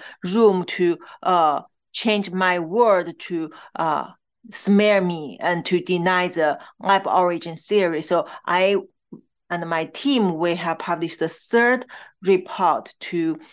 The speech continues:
rebut, uh, rebut all of those, uh,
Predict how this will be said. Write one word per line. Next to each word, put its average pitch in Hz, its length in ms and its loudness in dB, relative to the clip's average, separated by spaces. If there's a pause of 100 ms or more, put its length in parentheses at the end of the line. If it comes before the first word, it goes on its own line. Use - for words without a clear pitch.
(340)
rebut, 180 540 2 (180)
uh, 185 140 2
rebut 180 540 2 (100)
all 175 360 2
of 170 120 -8 (100)
those, 165 440 -4 (340)
uh, 156 300 -4